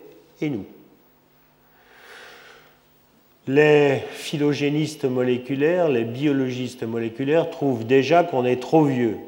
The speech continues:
à sept millions d'années. Pour eux, euh, sept millions d'années sont plus partisans. La dernière publication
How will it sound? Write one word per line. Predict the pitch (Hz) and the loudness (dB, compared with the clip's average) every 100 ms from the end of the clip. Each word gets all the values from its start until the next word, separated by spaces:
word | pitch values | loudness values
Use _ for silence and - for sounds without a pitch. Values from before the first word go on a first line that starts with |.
| 113 | -10
à | 107 | -10
sept | - 113 107 | -10 -12 -10
millions | 117 110 110 101 | -10 -8 -8 -8
d'années. | 95 92 80 - _ _ | -12 -14 -16 -20 _ _
Pour | - 110 117 135 | -10 -6 -2 0
eux, | 139 131 98 | 0 -2 -4
euh, | 98 98 | -8 -14
sept | - - 107 113 | -14 -12 -12 -12
millions | 107 113 113 | -10 -8 -8
d'années | 104 101 120 139 139 - - - _ _ _ _ _ _ - _ _ | -8 -8 -4 -2 -4 -8 -20 -20 _ _ _ _ _ _ -20 _ _
sont | - - 120 | -16 -8 -8
plus | 101 139 131 | -6 -6 -6
partisans. | - 110 - 117 110 135 139 120 | -4 -6 -6 -10 -8 -6 -6 -6
La | 101 | -8
dernière | 101 117 110 117 117 110 | -10 -8 -8 -8 -10 -10
publication | 113 107 110 107 110 107 - 127 104 | -12 -12 -12 -12 -14 -12 -10 -10 -10